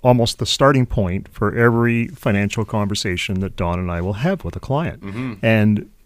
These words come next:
Speaker 1: it's the, it, basically, if you look at the steps of the financial planning process, and there's a number of different them, the first thing is understanding what is it that you wanna do?
Speaker 2: Mm-hmm.
Speaker 1: What's important to you? What are your financial goals and concerns? And sometimes people have those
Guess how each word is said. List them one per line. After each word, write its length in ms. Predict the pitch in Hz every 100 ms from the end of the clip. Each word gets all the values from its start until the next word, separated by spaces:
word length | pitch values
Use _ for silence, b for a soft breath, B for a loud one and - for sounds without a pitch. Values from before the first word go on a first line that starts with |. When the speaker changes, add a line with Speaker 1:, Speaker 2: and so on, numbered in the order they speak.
| -
Speaker 1:
it's 340 | 135 - -
the, 480 | 127 117 110 107 - _
it, 160 | 143 - - -
basically, 440 | 139 139 - 127 120
if 80 |
you 120 | 113 110
look 180 | 117
at 80 | 131
the 80 | -
steps 500 | - - 123 120 -
of 180 | - 101
the 80 | 110
financial 420 | 117 104 107 120
planning 320 | - 110 107
process, 680 | 92 - 87 85 110 143 -
and 300 | 85 87 82
there's 260 | 98 80 - -
a 100 | 90 101
number 240 | 95 101
of 100 | 104
different 260 | 98 - 98
them, 120 | 110 B B B
the 80 |
first 280 | - 143 143
thing 160 | 135 117
is 120 | 104
understanding 680 | 110 107 - 107 101 98 92
what 200 | 110 113
is 160 | 104
it 160 | 107 -
that 100 | 104
you 180 | 101 98
wanna 260 | 92 85
do? 120 | 82 85 - -
Speaker 2:
Mm-hmm. 160 | 82 110
Speaker 1:
What's 180 | 131
important 460 | 135 - 127 123 120
to 100 | -
you? 280 | 98 90 90 B B -
What 160 | 123
are 80 | 120
your 240 | 104 117
financial 520 | 139 113 92 90 - 87
goals 320 | 92 90 90
and 160 | 82
concerns? 640 | 82 90 - 123 90 - - B B B
And 100 | 120
sometimes 380 | 113 214 196 139
people 300 | - 151 117
have 380 | 98 107 120 113
those 360 | 117 117 -